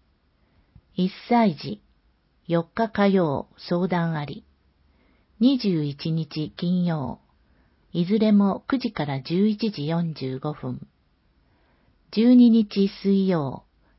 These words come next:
十三時から十六時。二歳から未就学児、十三日木曜、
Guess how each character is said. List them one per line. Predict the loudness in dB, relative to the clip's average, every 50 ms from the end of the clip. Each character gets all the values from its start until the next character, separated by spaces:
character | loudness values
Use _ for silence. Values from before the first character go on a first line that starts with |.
| _ _
十 | -8 -2 0 0 0
三 | 0 0 2 4 4 4
時 | 4 2 -2
か | -6 -8 -6
ら | -6 -8 -8
十 | -8 -6 -4 -2 -2
六 | -2 -2 -4 -6 -8 -12
時。 | -10 -14 -16 -18 -20 _ _ _ _ _ _ _ _ _ _ _ _ _ _ _ _ _ _ _ _ _ _ _
二 | 0 2 2
歳 | 2 2 2 4 2 2
か | 0 -2 -2
ら | -2 -2
未 | -4 -4 -6 -4 0 2
就 | 2 2 2
学 | 0 -2 -4 -4 -6
児、 | -6 -6 -8 -10 -10 _ _ _ _ _ _ _ _ _ _ _ _ _ _ _ _ -6
十 | -2 0 0 0 0
三 | 0 0 4 4 6 4
日 | 4 2 -4 -8 -6
木 | -6 -6 -8 -8 -8 -6
曜、 | -4 -4 -4 -4 -4 -6 -8 -10